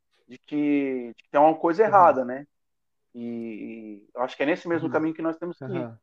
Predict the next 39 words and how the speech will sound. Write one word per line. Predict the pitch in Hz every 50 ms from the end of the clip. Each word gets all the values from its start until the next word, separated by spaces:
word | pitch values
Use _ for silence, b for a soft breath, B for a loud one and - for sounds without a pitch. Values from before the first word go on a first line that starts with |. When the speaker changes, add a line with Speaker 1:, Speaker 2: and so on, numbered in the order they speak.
| _ _ _ _ _ _ _ _ _ _ _ _ _ _ _ _ _ -
Speaker 2:
Sim, | - - - 147 160 160
ó, | 139 120 127 -
olha, | - 165 165 156 151 -
o | - 156 147
texto | - - 196 220 220 - 185
que | - -
eu, | 170 151 147 147
que | -
eu | 156
citei | 151 - 160 151 - 165 156
aqui | 147 - -
de | 160 156
Primeiras | 156 151 147 151 147 147 - -
Coríntios | - 151 151 175 190 - 156 143
é | 156 151
Primeiras | 151 - 165 160 175 185 170
Coríntios | - 180 175 180 175 175 -
quinze, | - - 180 196 208 190 202 226
um. | 202 180 160
Eu | 143 147
vou | 160 185
ler | 180 190 190
pros | - 208 190
irmãos, | 196 208 190 160 139 135 127 127
um | 156 170 185
e | 202
o | 208
dois. | 180 160 147 127 113 - - - B B B B B B B B _ -
"Também | 226 220 196 160 156 185 202 240 247 220 180 139 - _ _ _ -
vos | 135 127 170 208 202 160
notifico, | 170 196 214 220 - 269 - - - 214 233 269 262 - -
irmãos, | - - 175 156 139 117 98 104 - - - b b b b b b b
o | - 170
evangelho | 185 196 190 233 226 202 180 151 127 - 160 170 196 226 262 269 247 202 170
que | 165 - 190 185 175
já | 156 139 185 185 185
vos | 180 165 185 185 170 - -
tenho | - - - 202 254 269
anunciado, | 240 226 220 208 196 - - - 180 151 139 151 170 202 208 175 156 139 B